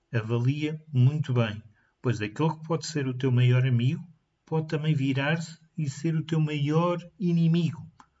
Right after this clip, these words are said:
Muita atenção. E diz-me, eh, deixa-me uma nota aqui ou nas redes sociais, onde quiseres, se quiseres que eu faça um artigo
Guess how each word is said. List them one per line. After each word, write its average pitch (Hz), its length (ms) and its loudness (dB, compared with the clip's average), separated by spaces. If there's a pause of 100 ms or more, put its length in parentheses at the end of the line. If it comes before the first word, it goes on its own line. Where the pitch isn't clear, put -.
(480)
Muita 123 640 4
atenção. 147 680 -2 (1300)
E 214 80 0
diz-me, 151 420 2 (380)
eh, 120 240 0
deixa-me 143 440 0
uma 127 140 4
nota 123 340 0
aqui 123 300 0
ou 143 80 0
nas 113 180 -2
redes 120 280 -4
sociais, 120 440 -2
onde 123 180 2
quiseres, 113 500 -4
se - 60 -20
quiseres 180 440 -2
que - 120 -8
eu 175 80 -2
faça 180 480 -4
um 175 140 0
artigo 156 460 -2